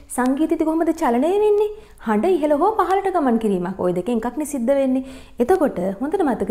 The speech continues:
තියාගන්න. අපේ ශුද්ධ ස්වර හතක් තියෙනවා සරිගම පදනි. ඔය සරිගම පදනි ස්වර හතෙන් සා පා කියන ස්වර දෙකට සම්බන්ධකම් පවත්වන්න කළු යතුරු කීබෝඩ් එකක උඩින් නෑ. ඔය කාරණාව මතක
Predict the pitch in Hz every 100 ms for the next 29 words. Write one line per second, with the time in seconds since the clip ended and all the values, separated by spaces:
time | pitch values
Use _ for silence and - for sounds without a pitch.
0 | 208 190 190 190 185 185 190 - - -
1 | - 202 - 202 226 330 - 208 180 220
2 | 220 220 320 - - 196 175 - - 269
3 | 370 392 202 180 185 180 196 226 370 554
4 | - - - - 302 349 226 226 330 349
5 | 330 311 311 311 294 285 233 202 247 214
6 | 185 294 - - - - 277 262 311 339
7 | 262 247 294 285 269 269 226 208 196 196
8 | 190 185 196 196 - - - 226 220 254
9 | 277 254 240 208 202 202 202 196 254 311
10 | 240 214 214 202 208 190 247 - 220 190
11 | 202 196 190 185 285 247 175 190 277 311
12 | - - - - - 247 247 190 175 214
13 | 277 220